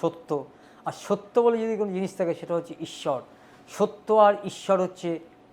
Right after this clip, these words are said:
synonymous, সমার্থক। আপনি যদি সত্যকে বিশ্বাস করেন, আপনি যদি ট্রুথফুল হন, আপনি যদি ভগবানে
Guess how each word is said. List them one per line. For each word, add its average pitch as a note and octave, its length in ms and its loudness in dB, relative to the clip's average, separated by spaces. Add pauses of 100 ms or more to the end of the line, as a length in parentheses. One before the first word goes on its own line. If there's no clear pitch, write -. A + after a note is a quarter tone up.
(420)
synonymous, F3 580 2 (340)
সমার্থক। D#3 500 2 (460)
আপনি E3 240 -6
যদি F#3+ 120 -6 (120)
সত্যকে G3 420 -4 (100)
বিশ্বাস F3 280 0 (120)
করেন, D#3+ 180 0 (500)
আপনি E3+ 260 -2
যদি F3+ 140 -2 (140)
ট্রুথফুল A3+ 520 0
হন, D#3+ 180 8 (480)
আপনি - 200 -6
যদি F3+ 120 -6 (120)
ভগবানে E3+ 360 4